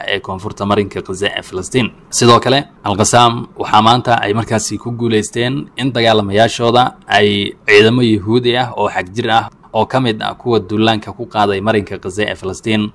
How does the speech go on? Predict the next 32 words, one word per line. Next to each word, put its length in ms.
in 80
walxaha 580
qarxa 340
ay 100
markaasi, 500
eh, 240
kula 200
egtaan 520
halkaasi 520
iyada 320
ah, 140
xilli 360
ay 120
markaasi 480
ku 80
sugnaayeen, 540
sida 280
la 100
sheegay, 480
eh, 220
bariga 280
magaalada 440
Rafah 360
ee 80
koonfurta 440
marinka 340
Gaza 260
ee 120
Falastiin. 540
Halkaasi 420
oo 60
Al-Qassam 540